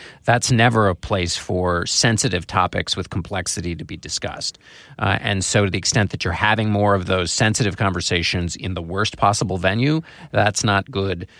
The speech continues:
for your party. And that goes beyond specific feelings about Israel. That gets into core ideas of what the party's about, about identity, about race. Um, and we've seen from the last election, um, that,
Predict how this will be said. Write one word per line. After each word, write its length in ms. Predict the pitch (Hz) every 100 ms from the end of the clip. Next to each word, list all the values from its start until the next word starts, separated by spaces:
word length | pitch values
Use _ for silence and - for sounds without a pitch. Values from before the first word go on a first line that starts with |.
| -
for 200 | - -
your 120 | 101 87
party. 460 | - 147 135 107 -
And 180 | 101
that 320 | 110 143 - 151
goes 380 | 123 117 104
beyond 720 | 90 107 107 120 107 95 87 - - -
specific 640 | - - - 123 - 104
feelings 480 | - 104 98 90 92
about 480 | 87 95 87 85 - - _ -
Israel. 480 | - 120 82 80 - - -
That 220 | - 117 -
gets 280 | 110 -
into 720 | 107 101 92 - 90 87 85 82 _ - - -
core 300 | - 110 101
ideas 360 | 92 92 90
of 80 | 85
what 100 | -
the 60 | -
party's 320 | 117 120 104
about, 280 | 107 107 101
about 240 | 120 80
identity, 720 | 85 92 113 110 101 95 90 - -
about 260 | - - -
race. 500 | 110 107 101 - - - - -
Um, 580 | 95 92 87 85 104 - -
and 160 | 104
we've 160 | 98 98
seen 260 | - 117 98
from 160 | 107
the 80 | 90
last 340 | 98 101 110
election, 600 | - 87 85 - 95 101 98 - - -
um, 640 | 95 92 87 87 82 -
that, 240 | - 90